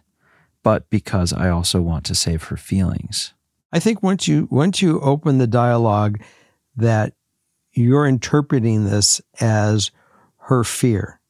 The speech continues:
Speaker 2: that you have to disarm the fear factor and get her in on board with, with growing. And if
Speaker 1: Yeah.
Speaker 2: she can't get on board with the growing change in your lives and those experiences,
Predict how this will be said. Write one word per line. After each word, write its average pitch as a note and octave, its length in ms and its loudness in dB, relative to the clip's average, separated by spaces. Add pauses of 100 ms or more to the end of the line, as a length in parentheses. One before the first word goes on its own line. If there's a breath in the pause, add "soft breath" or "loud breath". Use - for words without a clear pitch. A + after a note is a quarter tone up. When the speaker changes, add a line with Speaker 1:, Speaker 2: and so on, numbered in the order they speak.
(1300)
Speaker 2:
that A#2+ 520 0 (480)
you C3+ 160 2
have D#3+ 260 2
to F3+ 120 0
disarm C3 680 0
the A#2 100 2
fear B2 340 0
factor G#2 380 -2
and A2+ 180 0
get A#2 160 0
her A#2+ 140 2
in A#2 480 0 (580 soft breath)
on A2+ 220 0
board A2 400 0
with, G2+ 320 -4
with - 340 -4
growing. G#2+ 680 -2
And A2+ 180 0
if F#2 60 6
Speaker 1:
Yeah. E2 60 2
Speaker 2:
she G2+ 260 -2
can't F#3 500 -2
get D#3 180 0
on C#3+ 200 2
board B2+ 280 2
with A2 240 -2
the A#2 100 -2
growing A#2+ 640 0 (340)
change D3 420 0
in B2 80 2
your A2 140 0
lives A2+ 380 0
and G#2+ 120 0
those G2+ 260 -2
experiences, A2 720 -4